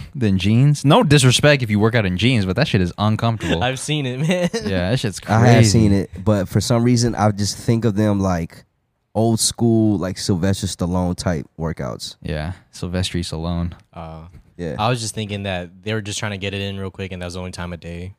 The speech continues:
Speaker 1: I mean, I
Speaker 3: I,
Speaker 1: fuck
Speaker 3: I,
Speaker 1: with that
Speaker 3: I
Speaker 1: too.
Speaker 3: respect it, man,
Speaker 1: Yeah, I
Speaker 3: because
Speaker 1: res-
Speaker 3: you just never know. Like,
Speaker 1: Yeah.
Speaker 2: Yeah.
Speaker 3: probably forgot his shit or got stolen. He's like,
Speaker 1: And
Speaker 3: "I
Speaker 1: he
Speaker 3: gotta
Speaker 1: wasn't
Speaker 3: get
Speaker 1: tr-,
Speaker 3: this workout
Speaker 1: he wasn't
Speaker 3: in."
Speaker 1: trying to drive home.
Speaker 2: Yeah.
Speaker 3: Yeah.
Speaker 1: You know?
Speaker 2: I thought it was in the car.
Speaker 1: That's why you need to sell, that's why they need to sell shorts at the gym too.
Speaker 3: I'd rather s-, I'd rather see them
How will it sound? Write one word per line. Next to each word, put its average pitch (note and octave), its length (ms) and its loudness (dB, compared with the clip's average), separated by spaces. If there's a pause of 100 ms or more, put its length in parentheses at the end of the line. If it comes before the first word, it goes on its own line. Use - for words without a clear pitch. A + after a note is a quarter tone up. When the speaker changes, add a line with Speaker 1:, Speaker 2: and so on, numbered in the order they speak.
(220)
Speaker 1:
I G#2+ 100 0
mean, A2+ 180 6
I A2 120 6
Speaker 3:
I, - 40 6
Speaker 1:
fuck D#3 100 4
Speaker 3:
I, A3 40 6
Speaker 1:
with B3 80 6
that C#3 100 8
Speaker 3:
I A#3 120 6
Speaker 1:
too. F#3+ 100 6
Speaker 3:
respect C3+ 240 6
it, A2+ 80 2
man, A2 140 2
Speaker 1:
Yeah, A2 80 4
I A2 180 2
Speaker 3:
because A#2+ 60 2
Speaker 1:
res- A#2 140 0
Speaker 3:
you C3+ 60 -6
just C#3+ 140 -6
never C#3+ 220 2
know. A#2+ 220 2
Like, F2+ 340 -2 (100)
Speaker 1:
Yeah. F#2+ 300 0
Speaker 2:
Yeah. - 80 -14
Speaker 3:
probably B2+ 360 2
forgot G#2+ 360 0
his A2 80 2
shit C3+ 300 0
or G2+ 140 2
got G2 160 0
stolen. A#2+ 400 0
He's G2+ 120 0
like, F2+ 100 2
Speaker 1:
And G#2 80 4
Speaker 3:
"I G#2+ 40 8
Speaker 1:
he G#2+ 40 6
Speaker 3:
gotta G#2+ 100 6
Speaker 1:
wasn't A#2 120 4
Speaker 3:
get G2 60 2
Speaker 1:
tr-, E2+ 60 -4
Speaker 3:
this E2+ 100 -4
workout F2+ 280 0
Speaker 1:
he G2 40 2
wasn't G#2 160 4
Speaker 3:
in." G2+ 40 0
Speaker 1:
trying G2+ 120 4
to G2 60 2
drive F#2+ 240 2
home. A2 360 -2 (100)
Speaker 2:
Yeah. E2+ 300 -10 (200)
Speaker 3:
Yeah. C#2+ 240 -2 (240)
Speaker 1:
You G2+ 80 -4
know? A2+ 200 -2 (320)
Speaker 2:
I G2 60 -4
thought G2+ 180 2
it G#2+ 40 2
was G#2 120 -2
in G#2 80 -4
the G2+ 40 -6
car. G#2+ 560 -2
Speaker 1:
That's A2 140 2
why C#3+ 100 8
you C#3+ 120 8
need C3+ 100 6
to A#2+ 60 6
sell, A2+ 180 0
that's A#2 180 2
why C3 120 6
they A2 120 2
need A2 120 4
to G2+ 60 4
sell F2 180 0
shorts G#2+ 360 0
at E2+ 80 -6
the D#2+ 80 -4
gym E2+ 240 -4
too. A2 280 0
Speaker 3:
I'd A2+ 120 4
rather C#3 240 4
s-, - 220 0
I'd B2 140 4
rather C#3 260 4
see C#3 220 2
them B2 420 0